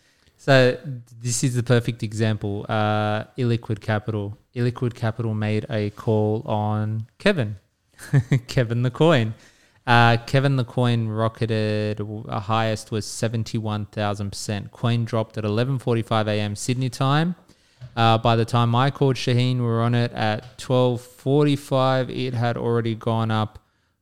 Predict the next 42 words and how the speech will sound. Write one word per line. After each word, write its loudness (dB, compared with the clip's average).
forty 0
thousand, -2
forty-five -4
thousand 0
percent. -4
We -4
watched -4
this -6
thing -2
over -2
the -4
next -4
hour -2
after -2
that -2
go -4
up -8
to -14
seventy-five. -6
It's -6
consolidated, 2
but -6
on 0
twenty-four -2
hours 2
since -4
it -4
dropped -2
today, 2
it's -6
up -2
forty-three -6
thousand -2
five -2
hundred -4
and -8
eighty-three -2
percent -6
as 4
of 0
right -2
now. -4